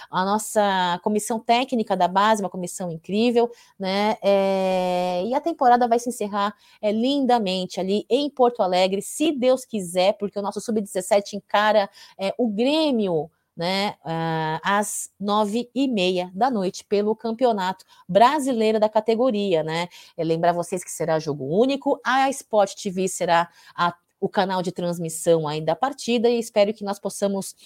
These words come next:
dormir hoje, depois dessa, dessa partida, dormir comemorando, né? Dormindo comemorando mais uma final incrível. Le-, eu acho que é válido a gente mencionar alguns nomes aí.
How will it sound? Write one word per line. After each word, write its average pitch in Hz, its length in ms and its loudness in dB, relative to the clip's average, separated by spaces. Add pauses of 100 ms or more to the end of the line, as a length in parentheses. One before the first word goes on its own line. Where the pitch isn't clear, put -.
(220)
dormir 277 580 4
hoje, 226 220 4
depois 214 260 -2
dessa, 214 240 0
dessa 190 240 0
partida, 196 640 0 (300)
dormir 262 320 0
comemorando, 240 840 0 (200)
né? 190 320 -4
Dormindo 220 440 0 (720)
comemorando 208 720 -2 (240)
mais 254 360 2
uma 240 120 0
final 196 440 -2 (180)
incrível. 233 640 2 (300)
Le-, 208 240 4
eu 208 120 6
acho 226 200 4
que - 80 0
é 233 80 4
válido 220 400 6
a 214 40 4
gente 214 200 -4
mencionar 202 420 -2
alguns 196 460 0
nomes 202 480 0
aí. 208 260 0